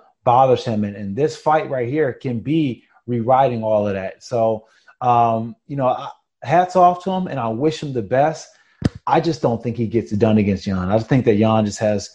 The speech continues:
too many weapons, and, um, you know, he's, he has so many weapons, but he's just so eager to fight. This guy really, really, really wants to fight. And when you have that, like,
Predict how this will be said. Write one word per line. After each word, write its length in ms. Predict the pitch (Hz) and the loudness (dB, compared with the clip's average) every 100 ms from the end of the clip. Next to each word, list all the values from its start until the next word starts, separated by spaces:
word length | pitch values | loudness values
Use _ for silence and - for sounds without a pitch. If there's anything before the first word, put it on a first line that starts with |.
| _ _ - | _ _ -8
too 180 | - 143 | 0 2
many 180 | 127 | 4
weapons, 580 | 120 117 117 127 117 113 | 4 4 4 2 0 0
and, 500 | - 110 104 101 98 | -4 -4 -2 -2 -2
um, 500 | 101 101 98 95 90 _ - _ _ | -4 -4 -4 -4 -6 _ -20 _ _
you 80 | 113 | 0
know, 340 | 110 107 107 - - _ _ | 4 4 0 -6 -20 _ _
he's, 540 | - 151 151 135 - - _ _ _ _ _ - | -8 2 4 2 -2 -16 _ _ _ _ _ -14
he 140 | 135 | -6
has 300 | 151 175 185 | 0 2 2
so 140 | - 180 | 2 -2
many 160 | 160 | 0
weapons, 400 | 135 156 - 143 | 0 2 2 -2
but 380 | 117 131 110 - _ _ _ | -2 0 -2 -4 _ _ _
he's 340 | - 143 98 | -6 -6 -6
just 500 | - 143 160 156 - | -6 -4 -4 -8 -8
so 320 | 160 135 - - | -4 -4 -6 -4
eager 540 | 196 180 170 143 135 | 2 4 4 4 2
to 100 | 123 | 4
fight. 420 | 117 - 123 98 | 2 2 2 2
This 160 | 123 151 | 0 0
guy 340 | - 143 139 | 4 4 6
really, 540 | 127 117 135 143 147 139 | 6 4 2 4 4 4
really, 400 | 123 131 127 127 | 4 4 4 2
really 280 | 120 131 123 | 2 2 2
wants 300 | 117 117 113 | 2 0 -4
to 60 | |
fight. 320 | 101 139 123 | -2 4 4
And 120 | 117 110 | 4 0
when 140 | 113 | -2
you 80 | 170 | -2
have 360 | 160 175 165 | 0 2 2
that, 300 | 139 123 - - - - | 4 2 0 -10 -16 -2
like, 300 | 127 113 - | 0 0 -4